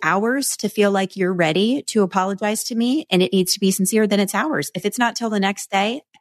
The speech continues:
and it's not real, I don't want it, nor do I want you to give your siblings that apology until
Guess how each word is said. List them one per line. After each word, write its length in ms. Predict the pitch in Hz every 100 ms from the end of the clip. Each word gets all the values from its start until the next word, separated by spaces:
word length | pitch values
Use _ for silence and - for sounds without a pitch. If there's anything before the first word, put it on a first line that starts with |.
| _
and 80 | 190
it's 160 | 185 -
not 200 | 196 -
real, 280 | 190 202 214
I 60 | 185
don't 300 | 208 - 165
want 200 | 175 156
it, 120 | -
nor 220 | 190 185 190
do 120 | 190
I 80 | 180
want 200 | 175 -
you 60 |
to 60 | 170
give 140 | 165
your 100 | 156
siblings 460 | 156 - 202 160 143
that 120 | 147
apology 480 | 147 151 139 143 -
until 460 | 185 170 165 160